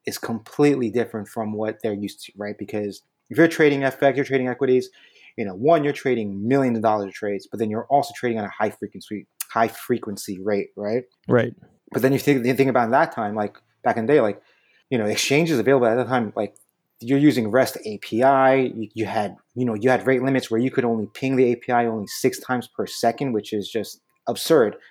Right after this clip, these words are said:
Speaker 1: Um, nothing like high frequency that can handle.
Speaker 2: Right.
Speaker 1: Um, and then you had the, um, you know, high net worth individuals or family offices who really didn't have a, you know,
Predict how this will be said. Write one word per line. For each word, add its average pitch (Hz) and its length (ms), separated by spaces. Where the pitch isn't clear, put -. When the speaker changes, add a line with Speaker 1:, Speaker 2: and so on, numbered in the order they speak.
Speaker 1:
Um, 110 120
nothing 139 320
like 117 180
high 123 200
frequency 123 440
that 107 140
can 92 100
handle. 113 360
Speaker 2:
Right. 120 120
Speaker 1:
Um, 113 460
and 135 100
then 180 100
you 180 120
had 131 320
the, 113 580
um, 104 580
you 113 100
know, 98 200
high 127 160
net 131 180
worth 120 440
individuals 123 480
or 117 40
family 113 240
offices 117 400
who 139 160
really 226 280
didn't 175 260
have 170 500
a, 131 400
you 143 80
know, 113 160